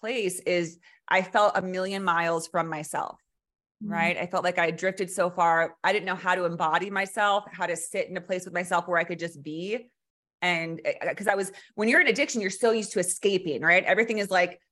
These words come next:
Speaker 1: "Oh, there's a feeling, like, oh no, I can't handle that. I need to, I need to take something, do something, have something to get rid of this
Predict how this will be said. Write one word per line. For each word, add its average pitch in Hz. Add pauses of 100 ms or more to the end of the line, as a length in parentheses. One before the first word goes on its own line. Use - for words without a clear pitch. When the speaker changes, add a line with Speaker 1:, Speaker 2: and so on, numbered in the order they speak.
Speaker 1:
"Oh, 285
there's 269
a 208
feeling, 277
like, 196
oh 247
no, 185 (140)
I 202
can't 233
handle 190
that. 160
I 196
need 196
to, 165 (220)
I 208
need 214
to 175
take 247
something, 196
do 226
something, 196
have 202
something 180
to 165 (400)
get 202
rid 208
of 190
this 190